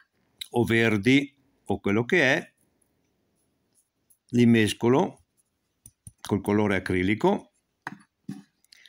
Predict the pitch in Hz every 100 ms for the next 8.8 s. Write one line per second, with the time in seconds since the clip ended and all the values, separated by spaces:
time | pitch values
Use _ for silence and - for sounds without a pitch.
0 | _ _ - 113 - 120 117 104 107 104
1 | 104 110 - 104 101 95 101 104 95 95
2 | 92 101 95 95 107 107 104 101 110 92
3 | - 92 92 87 101 - 85 98 90 90
4 | - 90 87 101 98 107 104 95 90 95
5 | 90 98 101 95 104 90 101 104 98 107
6 | 101 95 - 98 98 92 90 - - -
7 | - - - 117 107 110 113 113 - 110
8 | 117 123 117 104 - 110 110